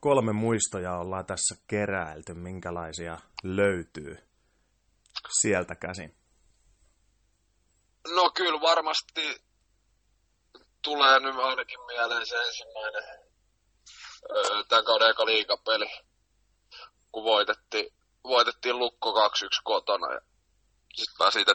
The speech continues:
Speaker 2: tekemään vielä voittomaalin, niin se oli, se oli, se oli hienoa. Ja sit tietenkin noi,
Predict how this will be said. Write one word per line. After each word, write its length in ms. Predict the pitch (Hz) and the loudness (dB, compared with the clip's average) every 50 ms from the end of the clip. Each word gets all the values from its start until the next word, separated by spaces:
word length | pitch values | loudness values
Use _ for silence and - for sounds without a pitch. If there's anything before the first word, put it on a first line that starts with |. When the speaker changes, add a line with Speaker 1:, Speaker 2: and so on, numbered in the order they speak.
| - - | 4 4
Speaker 2:
tekemään 260 | 101 95 98 95 92 | 0 4 6 4 6
vielä 140 | 95 92 92 | 6 4 4
voittomaalin, 680 | 98 95 87 - _ - - - 78 76 80 85 82 | 4 2 2 2 _ -8 -10 -4 -2 -2 -2 -2 -4
niin 140 | 82 - - | -8 -8 -4
se 60 | - | -4
oli, 160 | 76 82 85 104 - - _ _ _ _ _ _ _ _ _ _ _ _ _ _ _ - - - | -2 -2 -2 -4 -6 -20 _ _ _ _ _ _ _ _ _ _ _ _ _ _ _ -10 -4 2
se 60 | 143 | 4
oli, 300 | 139 139 135 135 127 127 - - - - - | 6 6 6 4 2 0 -4 -10 -10 -12 -14
se 140 | - - 123 | -10 -6 -4
oli 160 | 123 120 120 | -2 -2 -2
hienoa. 380 | 123 120 117 113 110 113 110 107 | 0 2 4 4 4 2 2 0
Ja 140 | 107 107 107 | 2 2 0
sit 200 | - 113 104 _ _ - | 0 -6 -12 _ _ -6
tietenkin 440 | 117 110 107 104 104 98 - 101 101 | 0 0 0 0 0 -4 -6 -10 -12
noi, 400 | 104 104 101 101 101 98 92 | -8 -6 -2 0 2 0 0